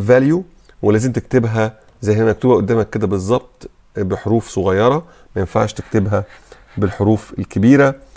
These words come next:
وطبعًا خد بالك انه الباور كويري كيس سنسيتيف، يعني لو كتبت نال بحروف كبيره ممكن ما يفهمهاش. كمان في لوجيكال فاليو، الترو والفولس بتعتبر لوجيكال فاليو،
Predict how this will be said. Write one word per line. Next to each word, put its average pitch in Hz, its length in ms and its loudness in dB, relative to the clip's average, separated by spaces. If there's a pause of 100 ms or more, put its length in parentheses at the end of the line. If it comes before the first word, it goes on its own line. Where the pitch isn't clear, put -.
وطبعًا 107 400 0
خد 98 220 -4
بالك 113 360 2
انه 104 360 -2 (380)
الباور 104 400 2
كويري 107 400 0
كيس - 340 -4
سنسيتيف، 110 400 -2 (200)
يعني 95 260 -2
لو 92 100 -2
كتبت - 320 -4
نال 104 340 2 (280)
بحروف 98 540 -2
كبيره 120 420 2
ممكن 104 260 -4
ما 95 80 -2
يفهمهاش. 90 600 -6 (500)
كمان 151 340 4
في 160 280 2
لوجيكال 123 460 2
فاليو، 92 320 2 (320)
الترو 110 320 -2
والفولس 120 720 0
بتعتبر 104 460 -4
لوجيكال 92 420 -4
فاليو، 120 380 2